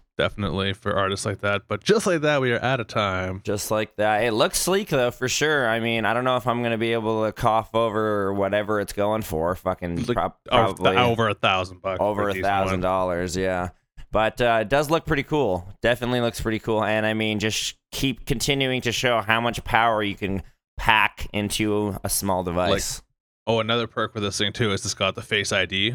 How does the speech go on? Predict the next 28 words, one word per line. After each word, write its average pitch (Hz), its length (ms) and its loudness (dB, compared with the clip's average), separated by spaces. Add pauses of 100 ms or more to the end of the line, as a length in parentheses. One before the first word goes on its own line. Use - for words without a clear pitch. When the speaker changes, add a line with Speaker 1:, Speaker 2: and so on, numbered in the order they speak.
(140)
Speaker 1:
There's 98 160 -6
no 95 100 -2
thumbprint 95 480 -6
reader, 90 240 -2
right? 92 240 -2
So 85 120 -6
it 85 60 -4
scans 98 300 -4
your 95 80 -6
face, 101 320 -2 (300)
but 117 100 0
it 107 80 2
also 110 280 0
works. 107 520 -4 (300)
It's - 120 0
the 117 60 0
only 104 140 0
device 98 240 -2
that 101 120 -2
works 98 200 -4
both 98 260 -6
ways, 98 440 -2
landscape 98 420 -6
and - 100 -20
portrait. 98 380 -4
iPhones 98 460 -2
don't 98 200 -2
unlock 98 400 -2